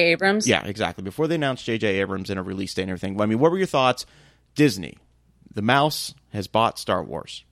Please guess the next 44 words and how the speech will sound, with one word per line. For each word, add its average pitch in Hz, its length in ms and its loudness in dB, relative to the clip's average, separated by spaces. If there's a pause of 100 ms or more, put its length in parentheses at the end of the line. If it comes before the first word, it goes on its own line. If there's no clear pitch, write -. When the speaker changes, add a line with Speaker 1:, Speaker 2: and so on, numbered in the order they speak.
(140)
Speaker 1:
You 208 160 -2
know, 330 120 6
Disney, 349 380 2
they're, 294 200 6
they're, 262 360 4 (100)
they 233 160 -4
know 277 80 2
how 285 140 2
to 294 80 2
make 254 240 4
money. 165 520 2
I, 190 240 4
I, 185 320 6
I, 214 260 4
I - 60 4
didn't, - 280 2
but 403 80 4
I 403 100 6 (140)
honestly, 381 420 4
I 262 80 8
didn't 320 220 6
think 294 180 4
they 277 80 8
would 240 180 4
do 240 140 6
it 226 140 6
so 214 140 6
quickly, 254 340 6
like 170 200 6
you 175 100 2
said. 170 340 4
Like, 170 140 4
they 180 160 8
announced 202 380 4
this, 190 200 4
and 180 100 4
I 190 80 4
thought 185 160 2
they 175 80 4
would 170 80 0
take 175 160 -2
a 180 60 -2
few 175 200 0
years 170 580 4